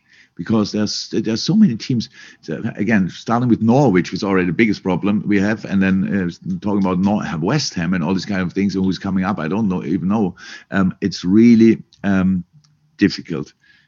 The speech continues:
And that's why nobody has to dump any kind of excitement down.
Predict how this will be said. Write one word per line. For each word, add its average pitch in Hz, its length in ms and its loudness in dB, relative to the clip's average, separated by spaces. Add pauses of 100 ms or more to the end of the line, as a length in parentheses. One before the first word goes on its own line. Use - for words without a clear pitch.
(160)
And 92 100 -2
that's 98 180 -2
why 101 140 0
nobody 104 520 2
has 90 240 -4
to 85 200 -4 (160)
dump 90 240 -4 (260)
any 104 320 4
kind 87 280 -4
of 80 80 -6
excitement 80 600 -8
down. 104 400 -4